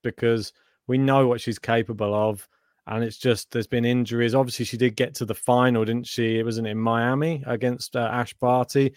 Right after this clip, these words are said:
There was a s-, a glimpses there, but even that was plagued by injury, even in the final. And I just really hope i-, if,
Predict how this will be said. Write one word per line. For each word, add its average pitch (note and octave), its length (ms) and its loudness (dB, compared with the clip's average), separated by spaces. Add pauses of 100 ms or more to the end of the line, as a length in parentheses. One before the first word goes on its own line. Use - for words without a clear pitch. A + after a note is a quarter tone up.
(180)
There B2 100 0
was A#2+ 120 -4
a - 20 -6
s-, - 280 -4
a C3 80 -2
glimpses C#3 640 0
there, A#2+ 340 2 (260)
but B2+ 100 0
even C3 220 2
that C#3+ 220 0
was A#2+ 120 -6
plagued A#2 400 0
by A#2 200 4
injury, A#2 580 0 (220)
even B2 240 0
in A#2+ 100 2
the A2+ 60 -2
final. B2+ 580 2 (360)
And A#2 440 -2 (1000)
I B2+ 80 -6
just E3+ 180 -6
really C#3 240 6
hope B2+ 340 2
i-, C3 40 -2
if, C#3+ 300 -2